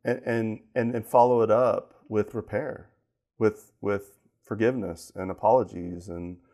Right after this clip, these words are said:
you know, being willing to, to not assume that you get it perfect, you know, not to assume that,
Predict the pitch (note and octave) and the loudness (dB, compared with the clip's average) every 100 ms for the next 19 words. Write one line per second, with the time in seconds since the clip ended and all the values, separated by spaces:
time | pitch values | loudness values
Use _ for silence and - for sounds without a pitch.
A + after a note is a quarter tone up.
0 | _ _ _ - G#2+ F#2+ A#2 A2+ A2 A#2+ | _ _ _ -2 0 0 0 0 0 0
1 | A2 G2 - F#2+ F#2 F2 - _ _ _ | 0 -4 -2 0 0 -4 -12 _ _ _
2 | _ - G#2+ F#2+ G2 G2+ G#2+ - - G2 | _ -4 0 2 0 2 2 0 -8 -10
3 | - A2+ A2 G2+ G2 G#2 - A2 B2 - | -2 0 0 -4 -6 -8 -4 0 0 0
4 | - F2 - - - G2 F#2 F#2+ - - | -6 -10 -12 -16 -14 -10 -8 -8 -10 -4
5 | G#2 - A#2 A2 G#2+ G#2 G2 | -4 -4 -4 -4 -2 -4 -6